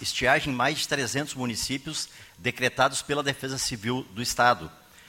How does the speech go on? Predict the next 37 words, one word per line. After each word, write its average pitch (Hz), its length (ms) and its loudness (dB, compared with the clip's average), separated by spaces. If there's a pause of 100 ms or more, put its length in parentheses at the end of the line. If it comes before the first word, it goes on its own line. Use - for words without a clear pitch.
(240)
Logo 180 300 4
após 151 340 4
a 143 60 0
conclusão 117 680 -2
do 104 180 -4
dique, 92 460 0 (840)
e 110 60 -6
eu 107 80 -2
vou - 100 0
falar 117 300 4
isso 135 240 0
porque - 160 -16
depois 113 260 -4
eu - 40 -10
quero 117 120 0
mostrar 110 300 0
uma 110 140 2
outra 120 260 2
alternativa 107 640 0
que 117 120 -10
tem 143 300 0
que 143 140 -6
ser 110 180 -2
feita, 120 320 -4
independente 101 420 -4
de - 60 -6
qual 101 160 0
for 95 220 -4
o 90 40 -8
governo, 90 460 0 (680)
logo 156 280 4
que - 120 -2
nós 156 180 4
concluímos 147 460 0
o 143 80 2
dique, 127 440 2 (440)
lá 113 600 4